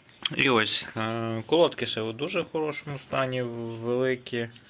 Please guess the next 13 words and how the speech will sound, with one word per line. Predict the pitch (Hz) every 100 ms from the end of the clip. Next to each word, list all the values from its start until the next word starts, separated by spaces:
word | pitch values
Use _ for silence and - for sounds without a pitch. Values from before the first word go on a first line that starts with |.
| - - - - - - - - -
Одна | 127 131 123
чуть | 120 117
більше | 123 117 -
підтерта, | 101 101 - 107 104 104
друга | 110 107 104
чуть | - -
менше | 160 180 165 143
підтерта, | 147 - 131 127 -
але | 117 117
це, | - 110
не | 110 110
думаю, | 107 110 107
не | 107 110